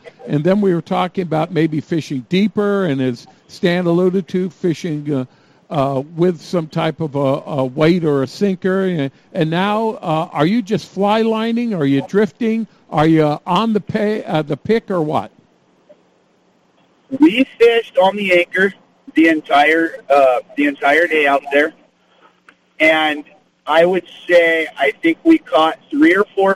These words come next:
Speaker 2: fish on flat falls in the dark. And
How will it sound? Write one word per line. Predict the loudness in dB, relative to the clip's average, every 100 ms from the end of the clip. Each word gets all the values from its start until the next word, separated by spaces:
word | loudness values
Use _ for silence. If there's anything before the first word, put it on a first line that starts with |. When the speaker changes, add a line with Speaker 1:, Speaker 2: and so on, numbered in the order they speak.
| 0
Speaker 2:
fish | -2 2
on | 2 2 2
flat | 0 0 4
falls | 6 6 2
in | -6
the | -4 2
dark. | 4 4 0 -10 _ _ _ _ _
And | -2 0 0 0 2 2 2 -2